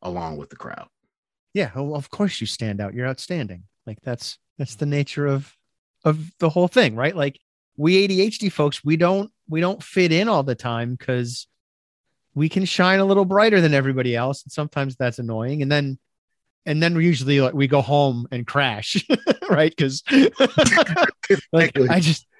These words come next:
Speaker 1: We crash and we're just like, "Dang it. Like, I'm really by myself right now." No, somebody else is out there, but it's not you. <laughs> So, like, you just, you think. And I will tell you this, for any A D H D listener that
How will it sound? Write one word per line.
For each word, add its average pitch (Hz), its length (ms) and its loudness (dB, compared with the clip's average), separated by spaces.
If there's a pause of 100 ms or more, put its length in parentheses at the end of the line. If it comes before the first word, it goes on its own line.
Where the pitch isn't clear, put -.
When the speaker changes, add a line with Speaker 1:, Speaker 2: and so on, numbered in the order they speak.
(120)
Speaker 1:
We 165 140 6
crash 160 400 2
and 139 140 4
we're 139 100 6
just 135 240 4
like, 110 280 0 (280)
"Dang 190 220 2
it. 90 180 -4
Like, 98 380 -2
I'm 233 180 4
really 220 160 6
by 208 180 4
myself 190 360 2
right 117 180 2
now." 85 280 -8 (300)
No, 226 440 4 (120)
somebody 240 400 4
else 170 180 4
is 147 100 0
out 123 180 2
there, 98 220 -4
but 117 140 -2
it's 139 100 2
not 147 240 -2
you. 120 160 -2
<laughs> - 180 -4
So, - 500 4
like, 170 320 4
you 190 80 -6
just, 185 200 -2
you 156 100 -16 (160)
think. 151 360 0 (580)
And 135 320 4
I 120 140 2
will 120 140 2
tell 127 180 2
you 123 140 2
this, 104 180 -2
for 90 160 -10
any 123 400 2
A 117 120 0
D 113 160 -2
H 104 160 -8
D 101 200 -6
listener 95 460 -4
that 90 260 -10